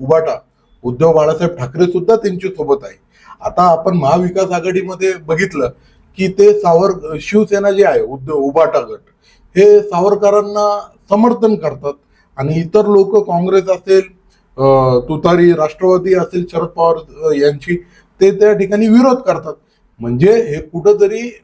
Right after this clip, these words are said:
अ, उद्धव ठाकरे यांची वैयक्तिक भूमिका आहे. जशी त्यांची वैयक्तिक भूमिका आहे तशी यांची या ठिकाणी वैयक्तिक भूमिका आहे. आणि जेव्हा महाविकास आघाडीमध्ये आपण बघू शकतो, सर्व काय, अ,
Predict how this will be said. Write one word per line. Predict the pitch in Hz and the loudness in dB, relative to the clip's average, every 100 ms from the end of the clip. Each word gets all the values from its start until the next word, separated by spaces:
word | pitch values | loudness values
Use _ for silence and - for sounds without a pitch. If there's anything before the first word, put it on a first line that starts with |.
| _ 147 | _ -2
अ, | 147 143 139 135 127 123 | 2 4 2 2 -2 -4
उद्धव | 143 143 220 | -4 2 4
ठाकरे | 160 139 185 202 | 2 -2 0 0
यांची | 175 175 208 | 0 -6 -8
वैयक्तिक | 147 165 220 - 247 190 | -4 2 2 0 -4 -4
भूमिका | 139 135 131 113 | -2 -2 -2 -4
आहे. | - _ _ _ _ 107 | -8 _ _ _ _ -8
जशी | 120 214 | -6 -4
त्यांची | 196 190 196 - 233 | 0 2 2 4 4
वैयक्तिक | 214 214 - 226 | 4 4 -2 -8
भूमिका | 180 175 196 220 | -4 -2 0 0
आहे | - 214 | 0 -2
तशी | 233 202 | 0 2
यांची | 185 185 240 208 | 2 2 2 4
या | 220 | 4
ठिकाणी | 202 214 220 | 0 -4 -4
वैयक्तिक | 220 214 208 220 180 170 | 2 4 4 0 -12 -10
भूमिका | 147 156 160 | -10 -8 -8
आहे. | 156 _ _ _ - | -8 _ _ _ -6
आणि | 131 165 | 0 2
जेव्हा | 151 170 196 208 | 4 4 4 2
महाविकास | 185 127 139 175 180 196 190 | 0 -2 0 0 0 -2 -2
आघाडीमध्ये | 180 185 185 185 175 185 | -2 -4 -6 -8 -2 -2
आपण | 170 180 180 | -2 -6 -8
बघू | 160 180 | -10 -12
शकतो, | 156 127 - 127 - - _ _ - _ - | -14 -18 -14 -14 -14 -20 _ _ -20 _ -2
सर्व | 139 156 202 | 0 4 4
काय, | 202 208 | 4 4
अ, | 185 180 170 | 2 2 2